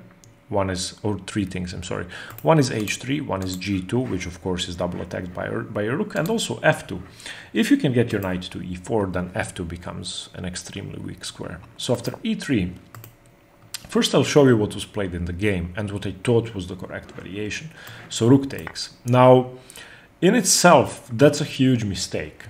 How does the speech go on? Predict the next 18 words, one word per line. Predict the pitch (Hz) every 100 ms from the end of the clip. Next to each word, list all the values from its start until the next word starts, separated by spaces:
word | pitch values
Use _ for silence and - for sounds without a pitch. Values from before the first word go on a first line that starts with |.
| - _ _ _
Uh, | 98 95 90
knight | 98 123 139 139
takes | 107 92 -
is | 85
much | 85 85 85
better, | 117 - 82
but | - 98
still, | - - 160 -
after | 110 - 104
knight | 101 151 240 -
to | 120 -
e | 110
four, | 92 - 151 107 82 - - - - - - - -
uh, | 107 107
white | 110 165 226 180 - -
is | 175 170 175
still | - 139 113
better | 87 87 123 117 90